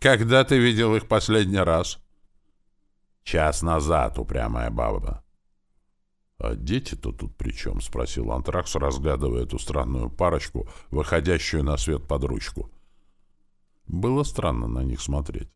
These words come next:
Они ругались и в то же время близко прижимались друг к другу. Вот только увидев короля, Лен Фэнь спешно отпрянула от Мэддина, склонилась и отступила в сторону. Мэддин же, скривившись, развёл руками,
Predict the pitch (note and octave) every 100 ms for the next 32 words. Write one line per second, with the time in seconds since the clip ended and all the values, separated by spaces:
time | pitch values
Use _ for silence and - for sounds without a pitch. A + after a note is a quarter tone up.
0 | _ _ _ - - F#2 F#2 F2+ F2 E2+
1 | G#2+ D#2+ - A1+ - D2 E2 E2+ D2+ D2
2 | E2 F2+ - - D2 F2 B1+ G#1+ G#1+ A1
3 | A1 A1+ A1+ - - - - - - -
4 | - - - - - C2+ A#1 C2+ C#2 C#2+
5 | C2 A#1 - C#2+ C#2 D2+ G2+ - - -
6 | F2 A2 G2 - G#2 E2+ - G#2+ - F#2
7 | E2+ F2+ E2+ E2 C#2+ C#2+ C#2+ B1+ A1 A1+
8 | C#2 - - _ - - A2 G#2 F#2 F2+
9 | A2 D3+ B2 F2 - D2+ D2+ D#2+ D#2 -
10 | A1 - - - - - - - - -
11 | - - - - - _ _ - C#2+ F#2
12 | C3+ C#3+ A2 F2 D2 G2 F#2 G#2 G#2+ F#2
13 | F2 F2 F2 E2+ D#2+ D#2 - B1+ D2